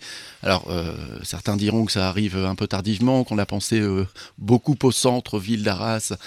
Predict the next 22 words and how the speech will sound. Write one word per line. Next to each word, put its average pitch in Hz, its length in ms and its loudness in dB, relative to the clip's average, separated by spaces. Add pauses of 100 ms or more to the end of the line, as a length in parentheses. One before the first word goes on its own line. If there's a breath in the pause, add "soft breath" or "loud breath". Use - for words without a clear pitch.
(260 loud breath)
et 95 100 -2
pas 107 160 4
suffisamment, 104 540 2
suffisamment 110 640 2
au 107 60 0
quartier. 131 340 2
Alors 107 180 0
là, 117 120 2
on 104 160 -2
éclot 117 300 -2
des, 104 160 -2 (400 loud breath)
des 92 120 -4
grands 139 260 4
programmes 117 520 2
sur - 180 -4
les 95 100 -2
friches - 280 -4
Herriot, 127 400 0
sur 95 160 -8
les 95 80 -6
friches 90 280 -8
Diderot. 117 440 0